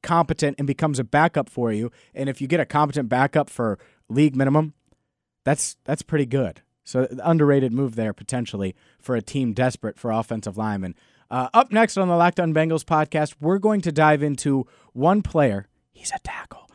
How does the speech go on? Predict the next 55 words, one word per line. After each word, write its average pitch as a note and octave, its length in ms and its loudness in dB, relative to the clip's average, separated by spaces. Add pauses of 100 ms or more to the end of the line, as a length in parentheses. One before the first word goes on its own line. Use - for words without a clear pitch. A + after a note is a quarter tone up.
(220)
that D3+ 160 0
the E3 80 2
Bengals F3 320 2
should D#3 120 -4
go F3 160 4
after E3+ 300 2
in D3 100 0
free D#3 220 0
agency. C#3 440 2
That, F3 500 4 (680)
but C#3+ 140 -2
first, G3+ 280 2
a G3+ 40 4
reminder, F3 360 6
you B2+ 140 0
can D3 120 -14
subscribe F#3 440 6
on C#3 140 4 (100)
iTunes, F3+ 500 6
the - 140 -4
iHeartRadio G3 840 4
app, D3 200 -2
Spotify, F#3+ 640 0
Stitcher, F3+ 500 2
Google G3 320 4
Play. F3+ 420 0 (460)
Check G#3 220 4
out F3+ 160 4
locked F#3 220 6
on E3 140 0
bengals F3 360 2
dot E3 200 2
com. F3 220 -2
And D3+ 120 -2
by D#3 180 6
the F3 100 2
way, E3+ 360 6
opening F#3 440 4
day, E3 160 6
if F3+ 140 2
you're E3 100 2
a C#3+ 60 -2
baseball D#3+ 400 2
fan E3+ 340 0
for D#3 140 0
the C3+ 100 2
Reds, D#3+ 240 6
if D#3 120 -4
you're B2 120 4
a - 20 2
Reds C3 320 4
fan, G#2+ 260 -6
by G2 120 -6
the F2 80 -10
way F2 200 -10